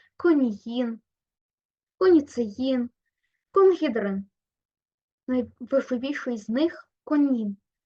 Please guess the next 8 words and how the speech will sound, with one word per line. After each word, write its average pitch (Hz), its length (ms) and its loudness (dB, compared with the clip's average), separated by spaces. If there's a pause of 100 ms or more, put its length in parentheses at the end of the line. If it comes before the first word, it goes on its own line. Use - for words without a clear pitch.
Також - 400 -8
містить 240 460 -6 (640)
кверцетин. 226 800 -4 (240)
Відноситься 254 560 -10
до 220 120 -10
групи 262 460 -8
вітаміну, 233 760 -6 (120)
вітамін 269 460 -4